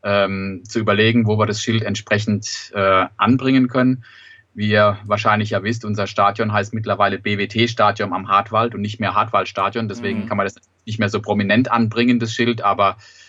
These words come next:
Speaker 1: äh, es gibt da zwei, drei Überlegungen, wo es in einem Fanumfeld, ähm, in Fanbereichen, äh, aufgehängt werden kann. Und da werden wir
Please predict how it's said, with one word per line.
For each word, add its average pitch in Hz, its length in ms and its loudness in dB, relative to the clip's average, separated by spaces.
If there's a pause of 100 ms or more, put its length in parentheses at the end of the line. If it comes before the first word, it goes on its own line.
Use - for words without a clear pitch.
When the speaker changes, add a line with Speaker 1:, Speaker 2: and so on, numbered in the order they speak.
(140)
Speaker 1:
äh, 101 260 2
es 101 160 -6
gibt 110 180 -2
da 101 400 2 (180)
zwei, 104 240 0
drei 107 200 0
Überlegungen, 107 680 0
wo 101 100 -4
es 104 160 -4
in 104 140 -4
einem 95 100 -4
Fanumfeld, 104 1040 0
ähm, 95 800 -2
in 92 120 -6
Fanbereichen, 107 840 2 (400)
äh, 98 280 2
aufgehängt 104 520 -2
werden 95 260 0
kann. 98 260 0
Und 87 440 -10
da 92 100 0
werden 98 240 0
wir 95 180 2